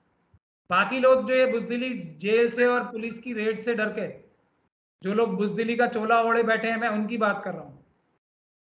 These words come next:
तो वो लोग बुजदिली का मुजाहरा करते रहेंगे, अपने अपने लालच उठाते रहेंगे।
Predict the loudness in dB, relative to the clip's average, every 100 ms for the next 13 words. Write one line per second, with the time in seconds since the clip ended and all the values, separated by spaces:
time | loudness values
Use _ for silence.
0 | -2 2 2 -2 -10 -6 2 6 8 6
1 | 2 -10 _ -18 -10 -8 -6 -6 -2 -4
2 | -2 0 2 0 -2 -6 -6 -4 -2 0
3 | -2 -2 -6 -6 -6 -4 -2 -4 -4 -4
4 | -4 -2 -2 0 -2 -2 -10